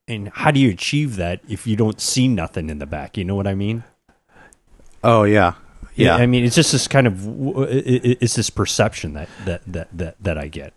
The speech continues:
Speaker 2: Yeah, it's that perception, and it's probably because they've been kinda outlined with that, that
Speaker 1: Yes.
Speaker 2: backlight or rim light.
Speaker 1: Right.
Speaker 2: Yeah. So,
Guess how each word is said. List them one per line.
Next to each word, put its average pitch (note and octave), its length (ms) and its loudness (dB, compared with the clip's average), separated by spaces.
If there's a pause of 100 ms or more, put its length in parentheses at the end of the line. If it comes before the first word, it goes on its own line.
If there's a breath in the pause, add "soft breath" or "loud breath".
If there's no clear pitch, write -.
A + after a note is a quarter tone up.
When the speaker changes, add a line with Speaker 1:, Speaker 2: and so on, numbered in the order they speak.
(100)
Speaker 2:
Yeah, G#2+ 280 6
it's G#2 160 0
that A2+ 180 4
perception, G#2 480 0
and G2+ 100 -2
it's - 240 -2
probably D3 560 2
because G#2 760 0
they've G2 300 0
been F#2 320 -4
kinda G2+ 200 -2
outlined F#2 480 0
with F2+ 180 -6
that, D#2+ 220 2 (480)
that F2+ 140 2
Speaker 1:
Yes. G#2 200 0
Speaker 2:
backlight F2+ 440 0
or E2 80 -4
rim E2+ 180 -6
light. D#2 200 -8 (300)
Speaker 1:
Right. G#2+ 160 2
Speaker 2:
Yeah. E2 120 0 (460 soft breath)
So, C3 360 6